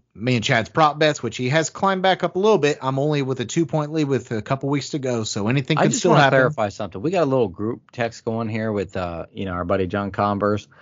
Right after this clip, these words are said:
Speaker 2: uh, you know, during the games. We throw a couple texts here and there. And this guy said, and I wanna throw this out there, he said he is the prop bet guy, and that is a direct quote. That is a direct quote.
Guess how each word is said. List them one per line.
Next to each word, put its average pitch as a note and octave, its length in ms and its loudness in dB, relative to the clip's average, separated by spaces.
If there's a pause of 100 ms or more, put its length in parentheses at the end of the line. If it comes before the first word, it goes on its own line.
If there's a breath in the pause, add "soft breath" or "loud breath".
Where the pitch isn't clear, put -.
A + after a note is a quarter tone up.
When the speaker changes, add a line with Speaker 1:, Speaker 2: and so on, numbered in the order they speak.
(260 soft breath)
Speaker 2:
uh, F#2+ 260 0
you A2+ 120 2
know, G#2+ 60 2
during G#2+ 220 0
the G2 80 -2
games. G#2 360 -2
We G2+ 80 -4
throw G#2+ 160 0
a F#2 40 0
couple F2+ 240 -4
texts F#2+ 320 -4
here G2 100 -4
and F#2+ 120 -6
there. F#2+ 180 -8 (320 loud breath)
And B2+ 160 4
this A#3 200 2
guy G#3 220 4
said, D#3 340 4
and G2+ 100 -4
I C#3 80 2
wanna E3+ 200 -2
throw C3+ 180 0
this G#2+ 200 -4
out A2+ 160 0
there, F#2 100 -6
he G#3 200 -4
said G3+ 320 0
he F#3 280 -2
is D3 160 2
the A#2 120 -2
prop D#3+ 480 -4 (140)
bet C3+ 260 0 (220)
guy, A#2+ 480 0
and A#2 140 -4
that D3 100 0
is C3+ 140 -6
a A#2 40 -4
direct A2 420 0
quote. B2 420 -2 (300)
That C3 100 0
is A2 100 -6
a G#2+ 60 -6
direct G2 520 -2
quote. G#2 320 -2